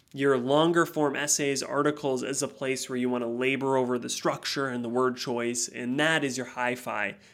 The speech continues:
content. Even though those long form articles do have a better product than the lo-fi, some of the best ideas I've had are developed through social engagement.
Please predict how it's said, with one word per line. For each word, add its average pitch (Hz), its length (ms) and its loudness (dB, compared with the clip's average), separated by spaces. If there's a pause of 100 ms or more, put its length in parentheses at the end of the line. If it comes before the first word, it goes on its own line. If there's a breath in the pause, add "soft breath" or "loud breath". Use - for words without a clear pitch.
content. 120 640 -4
Even 202 360 6
though 185 160 8
those 170 220 6
long 147 280 6
form 147 240 0
articles 135 540 0
do 139 180 2
have 170 140 0
a 156 60 0
better 135 240 2
product 135 520 0
than 131 140 -2
the 127 80 0
lo-fi, 165 680 2 (340 soft breath)
some 180 240 2
of 233 60 2
the 208 80 2
best 156 400 2
ideas 143 400 2
I've 147 260 2
had 127 360 2
are 131 160 -2
developed 139 560 2
through 151 380 0
social 139 500 2
engagement. 123 760 0